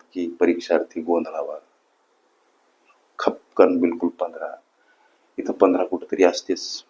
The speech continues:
पर्यायामध्ये आणि ताबडतोब आपण गोळी मारून जातो.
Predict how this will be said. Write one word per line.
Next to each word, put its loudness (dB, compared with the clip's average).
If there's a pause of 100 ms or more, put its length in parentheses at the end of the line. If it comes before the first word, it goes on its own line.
पर्यायामध्ये -2 (100)
आणि -12
ताबडतोब -2
आपण -4
गोळी -4
मारून -12
जातो. -16